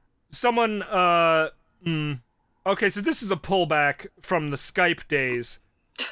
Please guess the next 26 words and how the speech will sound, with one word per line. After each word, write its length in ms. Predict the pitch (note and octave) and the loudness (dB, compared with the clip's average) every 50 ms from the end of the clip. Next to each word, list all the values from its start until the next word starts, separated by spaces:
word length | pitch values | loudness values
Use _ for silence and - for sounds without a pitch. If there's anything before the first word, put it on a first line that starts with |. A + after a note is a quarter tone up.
| - _ _ _ | -14 _ _ _
but 140 | - G3 D#3+ | -4 -2 0
some 160 | - G#3+ G3+ | 0 -2 -2
friends 340 | E3+ - A#3 C4+ C#4+ C#4+ G#3+ | 0 0 0 0 0 0 -2
of 120 | G#3+ E3 F3+ | -2 0 2
ours 340 | E3+ D#3+ D#3 D3+ D3+ - | 2 4 2 2 0 -2
had 180 | - F3 F3 D#3 | -2 0 0 0
a 40 | D3+ | -2
friend 420 | - - G3+ F#3+ F3 D#3+ D#3 D3 | -2 2 2 2 2 2 0 -4
who 120 | - D#3 D3 | -6 -2 0
they 140 | E3 E3 | 0 0
don't 200 | E3 D#3+ D#3 D3 | 2 0 -2 0
talk 260 | - F3 F3+ F3 D#3 - | 2 2 2 2 0 -2
to 140 | D#3+ D3 | -2 0
anymore, 480 | C#3 C3+ C3 B2+ B2 A#2+ A#2 A2+ A2+ - _ _ _ _ _ _ _ _ _ _ _ | 0 0 -2 -4 -6 -6 -6 -6 -8 -10 _ _ _ _ _ _ _ _ _ _ _
who 100 | - G#3 | -4 0
would 180 | G3+ G3 G3 F#3+ | 2 2 0 2
always 420 | G3 G#3+ A#3 C4 D4+ D4+ C#4 G#3 | 4 2 2 2 2 0 -2 0
wear 260 | G3 F#3+ G#3 G#3+ G#3+ | 0 2 4 4 4
a 60 | G3+ - | 2 2
fucking 400 | - F#3+ F#3+ - - G3 F3+ D#3 | 0 -2 -2 0 -2 -4 -4 -2
kimono 600 | - F3 E3+ E3 F3 F3+ F#3 G#3 G#3+ A#3 A#3+ A#3 | -2 -2 0 2 2 2 4 4 4 4 4 2
and 340 | - G#3 F#3+ F3 E3 D#3 E3 E3 - | 0 -2 -2 -2 0 0 -2 -4 -6
fucking 640 | F3 D3+ - F#3+ F3 - F3+ D#3+ D#3 D3+ D3+ D3 C#3+ - _ _ _ _ _ _ _ _ - | -6 -2 -2 -2 0 0 -2 -2 -2 -4 -6 -6 -10 -14 _ _ _ _ _ _ _ _ -2
shitty 380 | - - - A3+ A#3 B3 B3 G#3+ | 0 2 2 2 2 2 2 0
mall 320 | G3 F3 E3 E3+ F3 F3+ | 2 2 2 2 2 2
katana 480 | - - E3+ - - E3+ D#3 D3 C#3+ | 0 -4 -4 -2 0 0 2 2 0